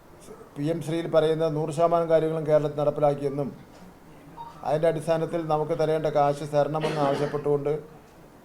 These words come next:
ഉദ്യോഗസ്ഥന്മാർ അടുത്ത ആഴ്ച, ഏഹ്, പിന്നെ മന്ത്രിയെ കാണാൻ വേണ്ടി പോവുകയാണ്. അസംബ്ലി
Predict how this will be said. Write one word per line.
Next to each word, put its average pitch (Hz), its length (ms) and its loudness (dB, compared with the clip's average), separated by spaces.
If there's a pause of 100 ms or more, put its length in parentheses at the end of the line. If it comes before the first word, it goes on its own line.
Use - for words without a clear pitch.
ഉദ്യോഗസ്ഥന്മാർ 160 600 0
അടുത്ത 147 220 -2
ആഴ്ച, 147 200 0
ഏഹ്, - 1080 -6
പിന്നെ 139 200 -6 (120)
മന്ത്രിയെ 143 340 -2
കാണാൻ 139 220 0
വേണ്ടി 139 220 -2
പോവുകയാണ്. 143 460 0 (1160)
അസംബ്ലി 175 280 -2